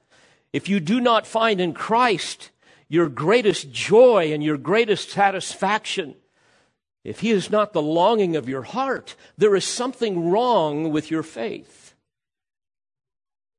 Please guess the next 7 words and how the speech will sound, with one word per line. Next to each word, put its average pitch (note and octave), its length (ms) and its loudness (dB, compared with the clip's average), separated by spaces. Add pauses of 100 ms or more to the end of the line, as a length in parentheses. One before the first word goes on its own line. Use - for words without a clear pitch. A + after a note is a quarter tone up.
(160)
You A#2+ 120 -20
probably B2+ 580 -4
do C3 180 -6
not B2 240 -6
really A#2 280 -4
love A2 460 -6
God. E2+ 400 -16